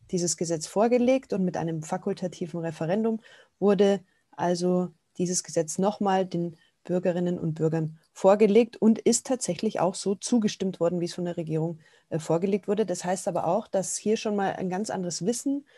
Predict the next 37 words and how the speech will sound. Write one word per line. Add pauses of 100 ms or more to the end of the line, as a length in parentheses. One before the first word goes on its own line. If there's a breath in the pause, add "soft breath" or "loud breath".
(180 soft breath)
und
eine
ganz
andere
Grundlage (180)
und
Kenntnis
über
dieses (260 soft breath)
Gesetz
natürlich
da
ist. (220)
Jetzt
wird
ja
uns
da
auch
immer
wieder
entgegengehalten,
natürlich
können
wir
jetzt
keine
Volksabstimmung
machen,
weil
es
pressiert,
es,
äh,
ist
ja
dringlich.